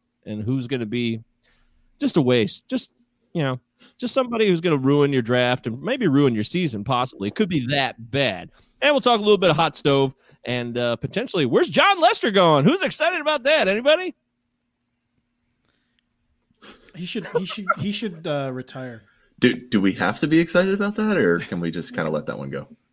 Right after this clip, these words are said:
Speaker 1: Maybe I misjudged the Jon Lester passion. Okay, it, it, it does happen from time to time. Uh, so anyway, <laughs> let's, let's get into it then. So let's talk about positional sleepers first. We'll go around. We're not gonna,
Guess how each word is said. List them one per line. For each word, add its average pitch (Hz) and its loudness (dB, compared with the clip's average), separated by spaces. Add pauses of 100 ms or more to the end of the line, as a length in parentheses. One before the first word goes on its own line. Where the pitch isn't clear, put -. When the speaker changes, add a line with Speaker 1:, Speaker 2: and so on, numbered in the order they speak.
(240)
Speaker 1:
Maybe 262 -2
I 208 -2
misjudged 175 2
the 135 -4
Jon 147 2
Lester 131 -2
passion. 117 -2
Okay, 123 -8
it, 135 -4
it, 143 2
it 160 -2
does 156 2
happen 143 0
from 110 -12
time 104 -4
to 95 -14
time. 98 -10 (420)
Uh, 240 2
so 220 0
anyway, 247 6 (340)
<laughs> 175 -6
let's, 240 -4 (580)
let's - -8
get 403 -6
into 403 4
it 135 2
then. 139 0
So - -2 (340)
let's - -6
talk 247 2
about 185 0 (180)
positional 143 -4
sleepers 127 -4
first. 104 -6
We'll 135 -8
go 156 0
around. 135 -4
We're 151 -6
not 196 -2
gonna, 147 0